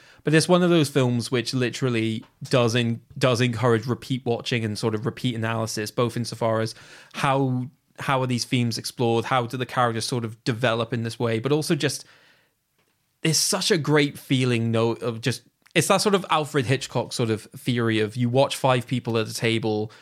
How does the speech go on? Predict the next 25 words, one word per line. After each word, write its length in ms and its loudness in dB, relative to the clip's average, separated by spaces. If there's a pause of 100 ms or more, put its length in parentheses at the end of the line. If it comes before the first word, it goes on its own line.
(180)
having 240 -2
a 60 -4
conversation 760 -2
and 120 -2
then 80 0
the 40 0
bomb 340 0
blows 280 -2
up 340 -4
and 160 -8
nothing 300 -2
happens, 560 -6 (300)
versus 500 0 (300)
you 120 2
watch 380 2
five 260 2
people 260 -2
on 100 0
the 60 -4
table 600 0 (280)
uh, 240 0
talking 360 -2
for 120 -14
five 220 2
minutes, 400 -8